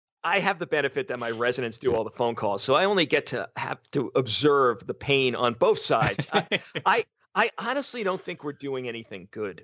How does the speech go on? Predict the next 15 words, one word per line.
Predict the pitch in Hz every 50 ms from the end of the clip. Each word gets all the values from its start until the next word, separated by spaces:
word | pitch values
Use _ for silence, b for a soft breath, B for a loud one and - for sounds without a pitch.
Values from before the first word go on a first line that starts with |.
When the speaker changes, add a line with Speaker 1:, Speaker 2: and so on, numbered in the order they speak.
| _ _ -
Speaker 1:
Uh, | 131 135 123 -
I | - 165
think | 160 - 214 202 185
it, | 160 156 151 -
it | 165 160 - _
does | - 165 156 165 156 -
lead | 147 147 143 131 -
to | - 127
making | 120 117 131 135 131 143 131 123
up | 120 120
stories. | - - - 127 117 117 120 117 113 -
I | 120 131
think | 127 - 170 160 -
it's | - 143 135 - -
just, | - - - 170 175 170 -